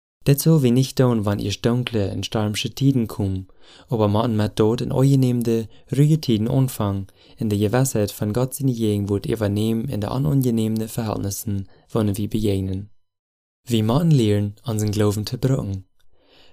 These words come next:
Wir sollen dort uns eine Gewohnheit merken, jeder Tag dort Gebet von Glauben zu beten.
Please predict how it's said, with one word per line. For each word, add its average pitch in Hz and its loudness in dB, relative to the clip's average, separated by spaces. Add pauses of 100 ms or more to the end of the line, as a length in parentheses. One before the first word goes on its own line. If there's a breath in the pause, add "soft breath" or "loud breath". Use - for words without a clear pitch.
Wir 123 2
sollen 131 4
dort 127 2
uns 110 -4
eine 110 0
Gewohnheit 117 0
merken, 101 -4
jeder 147 4
Tag 101 -2
dort 104 -6
Gebet 107 -2
von 139 -2
Glauben 104 -2
zu 101 -6
beten. 98 -2